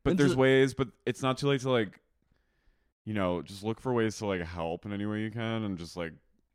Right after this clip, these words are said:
Speaker 1: I don't know, just send good <laughs> thoughts. I, I, I hate to say,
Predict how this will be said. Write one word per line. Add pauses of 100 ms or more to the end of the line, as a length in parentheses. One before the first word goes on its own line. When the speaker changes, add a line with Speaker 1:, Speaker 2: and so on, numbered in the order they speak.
(360)
Speaker 1:
I
don't
know,
just
send
good
<laughs>
thoughts.
I,
I, (100)
I
hate
to
say,